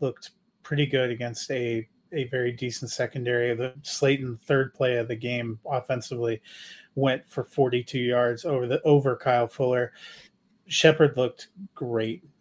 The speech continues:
yesterday, had a thirty-seven yard touchdown, had a number of clutch catches. He looked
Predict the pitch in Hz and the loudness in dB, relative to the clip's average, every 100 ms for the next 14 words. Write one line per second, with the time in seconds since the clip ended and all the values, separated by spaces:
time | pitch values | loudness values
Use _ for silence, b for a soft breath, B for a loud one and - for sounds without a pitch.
0 | - 131 110 - 123 120 117 120 117 131 | -2 -2 -2 -4 -2 0 0 0 0 -2
1 | 120 120 120 117 117 110 - 143 - - | -2 -2 -2 -2 -2 -2 0 0 0 0
2 | 135 127 123 123 113 113 117 120 117 113 | 0 0 0 0 0 0 -2 0 0 0
3 | 110 - 123 117 - 123 113 - 120 113 | -2 -2 0 0 -2 0 0 -2 -4 -4
4 | - - 143 123 120 - | -8 -8 -4 -2 -2 -4